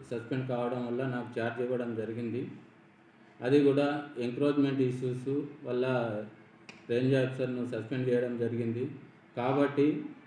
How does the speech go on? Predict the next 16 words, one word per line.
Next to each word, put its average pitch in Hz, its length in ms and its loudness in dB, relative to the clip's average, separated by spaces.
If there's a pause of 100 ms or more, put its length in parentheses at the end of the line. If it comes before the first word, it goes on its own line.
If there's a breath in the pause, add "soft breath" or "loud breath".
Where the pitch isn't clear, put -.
(360)
ముందుగా 143 560 6 (340)
సిరికొండ 139 420 4
మండల 127 600 2 (640)
ప్రజలకు 139 560 4 (220)
వినాయక 131 480 0
చవితి 127 260 2
శుభాకాంక్షలు. 127 840 0 (580)
ఈ 131 80 6
పం-, 131 440 2
పండుగ 147 380 8
సందర్భంగా 139 540 4
అయినా 135 280 2 (680)
ప్రజలు 147 540 6
మరియు 135 300 6
డిపార్ట్‌మెంట్ 139 760 2
కలిసి 127 440 0